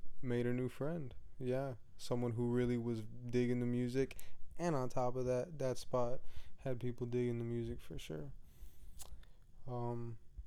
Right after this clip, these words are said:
but that was about it. And then today, I got to go out to a canyon that I had not been out to for a while. Found a, a good, uh, trail to access, a cool spot that I remember seeing from, ooh,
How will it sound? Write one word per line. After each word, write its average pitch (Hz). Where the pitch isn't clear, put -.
but 196
that 269
was 185
about 135
it. 139
And 139
then 139
today, 139
I 131
got 127
to 131
go 123
out 117
to 123
a 117
canyon 139
that 131
I 123
had 123
not 123
been 127
out 123
to 123
for 120
a 117
while. 123
Found 117
a, 113
a 123
good, 117
uh, -
trail 120
to 120
access, 120
a 131
cool 123
spot 117
that 123
I 120
remember 127
seeing 131
from, 127
ooh, 208